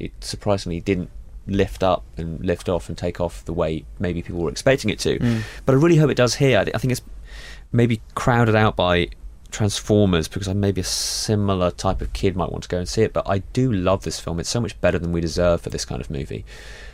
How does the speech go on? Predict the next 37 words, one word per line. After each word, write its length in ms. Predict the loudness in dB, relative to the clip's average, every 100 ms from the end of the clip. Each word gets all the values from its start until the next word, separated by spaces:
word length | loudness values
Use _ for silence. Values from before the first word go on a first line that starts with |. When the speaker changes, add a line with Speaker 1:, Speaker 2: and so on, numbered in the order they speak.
| -6
Speaker 1:
To 100 | 2
leap 240 | 4 4 2
forward 300 | 0 2 2
five 260 | 2 2
years 220 | 2 0 -2
is 160 | -6 -10 -12
a 80 | -12 -4
great 380 | 0 2 2
decision. 420 | -4 -8 -8 -8 -6
It 60 |
allows 220 | -4 -6 -6
to 120 | -8
add 120 | -8
so 200 | -4 -4
much 200 | -4 -8
colour 260 | -6 -4 -4
and 100 | -4
depth 280 | -4 -4
to 80 | -6
all 80 | -6
these 160 | -6 -6
characters, 360 | -6 -6 -8
and 80 | -8
this 140 | -6
implied 500 | -6 -6 0 2 2
knowledge 360 | 0 0 0 -4
that 80 | -8
this 180 | -8 -4
world 180 | -4
is 60 | -4
so 140 | -6
full 260 | -6 0 0
of 160 | 0 -6 -16 -16 -16 -6
rich 380 | 0 0 0 -2
detail 460 | 0 0 -6 -6
is 100 | -6
just 220 | -6 -6